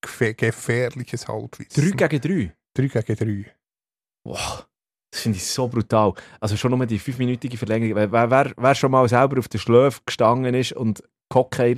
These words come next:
Speaker 2: hat, wie anspruchsvoll das, das ist, vor allem wenn du nicht, selber nicht Profi, also ja, so wie, also so wie ich, so ein Flute wie ich, der nicht kann
Speaker 1: Mhm.
Speaker 2: schlöfeln.
Speaker 1: Also Final bin ich jetzt nicht sicher, ob der drei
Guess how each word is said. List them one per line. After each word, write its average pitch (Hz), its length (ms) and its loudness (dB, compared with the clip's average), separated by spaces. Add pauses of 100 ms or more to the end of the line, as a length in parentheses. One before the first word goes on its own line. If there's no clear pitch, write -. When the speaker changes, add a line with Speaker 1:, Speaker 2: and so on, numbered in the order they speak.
(160)
Speaker 2:
hat, - 380 -2 (640)
wie 113 240 6 (340)
anspruchsvoll 131 840 4
das, 127 180 -4
das 120 140 0
ist, 127 360 0 (420)
vor - 220 -2
allem 110 140 4
wenn 104 80 2
du 101 80 2
nicht, 110 140 0
selber 110 200 4
nicht 120 160 0
Profi, 117 320 2
also 101 180 -4
ja, 101 240 2 (280)
so 117 100 4
wie, 117 140 2
also 101 220 -2
so 120 160 4
wie 113 140 4
ich, 110 80 2
so 95 60 0
ein 98 60 -2
Flute 117 340 0
wie 101 60 2 (160)
ich, 87 100 -4
der 98 120 -4
nicht 107 120 0
kann - 100 0
Speaker 1:
Mhm. 120 60 2
Speaker 2:
schlöfeln. 104 320 2 (100)
Speaker 1:
Also 147 220 4
Final 170 300 6
bin 185 120 4
ich 175 140 4
jetzt - 20 -2
nicht - 120 -2
sicher, 127 340 2
ob - 80 -4
der 147 160 4
drei - 140 -4